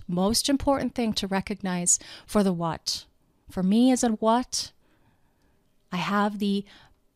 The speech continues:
potential of emotionally projecting my energetic recognition of feelings into others to help them find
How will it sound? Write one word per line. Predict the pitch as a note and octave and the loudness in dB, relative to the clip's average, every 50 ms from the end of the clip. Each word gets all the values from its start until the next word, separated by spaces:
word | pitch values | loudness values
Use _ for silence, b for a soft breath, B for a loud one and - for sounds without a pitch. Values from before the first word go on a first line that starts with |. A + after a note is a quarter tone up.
| _ _ _ - | _ _ _ -10
potential | - G#3+ - - - G#3+ G#3 A3 A3+ - - C4+ C#4 C#4+ D4+ D#4+ - _ - _ _ - | -10 -8 -8 -6 -4 -2 0 0 0 -2 -2 -2 0 -2 -2 -4 -8 _ -20 _ _ -2
of | G3 G3 E3+ | -2 0 0
emotionally | G3 F#3+ F#3+ F#3+ F#3 G3 G#3+ B3 - - - C#4 C4+ C#4 C#4 C#4+ | 2 2 2 4 4 4 2 2 0 0 2 4 4 6 4 4
projecting | C#4 - - A3+ G#3 E3+ - - F#3+ F#3+ F#3+ - - - G#3+ A3 A#3 A#3+ B3 B3 B B B B B B | 2 2 0 0 0 -2 -2 -4 -4 -4 -4 -4 -4 -2 0 0 0 -2 -2 -4 B B B B B B
my | G3 F#3+ F#3 F#3 F#3+ F#3+ F#3+ b b b - - _ _ - | -2 -2 0 0 -2 -4 -6 b b b -20 -20 _ _ -6
energetic | F3 F#3 G3+ A3+ C4 C4+ - A3+ G3+ G3+ G3+ G3 - - | -4 0 2 4 4 2 2 2 0 2 0 -2 -2 -2
recognition | F#3+ F#3 - - A3 - G#3+ G3+ G3+ G3 - - A3 G#3+ A3 | -2 -2 -2 -4 -2 0 0 0 0 0 0 -2 0 -2 -2
of | - - F3+ - | -2 -4 -6 -8
feelings | - - G#3 G3 G3+ G3+ G#3+ G#3+ G#3+ A3 - - | -6 -4 -2 0 0 0 0 0 -2 -2 -4 -4
into | - F#3+ G#3+ A#3 - - - B3 A#3+ - | -4 -2 -2 -2 -2 -2 -4 -4 -4 -2
others | F#3+ F#3+ F3+ F#3+ F#3+ F#3 F3+ - | -2 -2 0 0 -2 -2 -2 -2
to | - - G3+ F3+ | -4 -4 -6 -6
help | - - - - - A3+ A#3 B3+ C4 - - - _ _ - | -8 -8 -8 -4 -2 0 0 0 -2 -4 -8 -12 _ _ -6
them | F#3+ G3 F#3+ G3 G3+ G#3 G#3 | -2 -2 0 0 0 -2 -4
find | - - - - - F3 E3 E3+ F3 F#3 G3 G#3+ G#3+ | -8 -14 -10 -4 -4 -2 -2 -2 -2 -2 -2 -4 -6